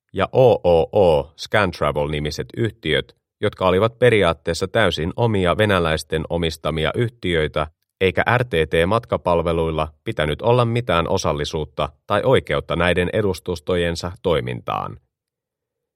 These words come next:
R T T Matkapalveluiden Venäjän edustustot olivat siis periaatteessa täysin erillään taloudellisesti, hallinnollisesti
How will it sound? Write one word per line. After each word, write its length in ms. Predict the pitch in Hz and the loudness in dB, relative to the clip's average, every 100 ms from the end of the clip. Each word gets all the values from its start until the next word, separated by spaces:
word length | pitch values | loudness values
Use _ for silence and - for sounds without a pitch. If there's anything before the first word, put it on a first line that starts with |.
| _ _ _ _ _ 101 | _ _ _ _ _ 0
R 80 | 139 | 0
T 20 | |
T 240 | 160 139 110 107 | 0 0 0 0
Matkapalveluiden 1000 | 127 - 95 82 80 78 78 76 78 82 | 0 0 0 2 2 2 0 0 -2 0
Venäjän 440 | 117 120 76 71 82 | 2 2 0 -2 -4
edustustot 800 | 117 104 - 90 - 87 - _ _ | -4 -4 -6 -10 -4 -6 -6 _ _
olivat 360 | 98 87 76 | 0 2 0
siis 200 | - 120 | -4 -8
periaatteessa 720 | - 131 123 92 85 - 87 101 | 0 2 4 2 0 -4 -4 -2
täysin 420 | 131 104 78 76 - | 2 2 0 -4 -2
erillään 500 | 107 98 82 80 78 | 0 0 0 0 2
taloudellisesti, 960 | 113 98 87 85 82 - 78 - 85 - _ _ | 4 4 4 0 -2 -4 -6 -6 -10 -10 _ _
hallinnollisesti 1040 | 127 117 82 76 76 76 76 - 78 | 2 4 2 0 -2 -2 -4 -6 -8